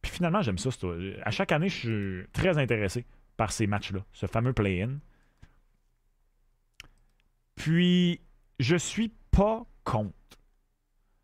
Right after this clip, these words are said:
Je suis vraiment pas contre ce fait, ce, ce tournoi-là. Est-ce que j'attendrais qu'on augmente, parce que semble-t-il que la Ligue nationale de hockey veut continuer puis se rendre à trente-quatre équipes ?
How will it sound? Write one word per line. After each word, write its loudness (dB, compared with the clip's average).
Je 0
suis -2
vraiment 2
pas 0
contre -6
ce -4
fait, -2
ce, -8
ce -2
tournoi-là. -2
Est-ce 2
que 4
j'attendrais 4
qu'on 4
augmente, 2
parce -8
que -4
semble-t-il 0
que -4
la 0
Ligue -2
nationale -2
de 2
hockey 0
veut -2
continuer -4
puis -12
se -6
rendre 0
à -2
trente-quatre -2
équipes ? -2